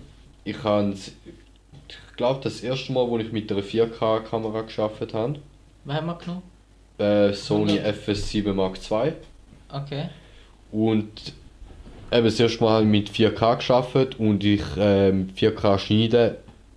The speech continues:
Speaker 1: wer das schon mal probiert hat, ist nicht immer angenehm. Ähm,
Speaker 2: Mhm.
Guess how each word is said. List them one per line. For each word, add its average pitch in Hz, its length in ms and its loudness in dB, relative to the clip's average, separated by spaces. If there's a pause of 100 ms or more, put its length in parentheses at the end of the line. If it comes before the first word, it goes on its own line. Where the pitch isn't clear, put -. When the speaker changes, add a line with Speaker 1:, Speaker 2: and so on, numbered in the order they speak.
Speaker 1:
wer 98 260 2
das 95 120 4
schon 101 140 0
mal 92 100 2
probiert 98 440 0
hat, 104 160 -2
ist - 220 -10
nicht 95 240 -4
immer 92 460 0
angenehm. 120 560 0 (1500)
Ähm, 87 600 -2
Speaker 2:
Mhm. 139 240 -10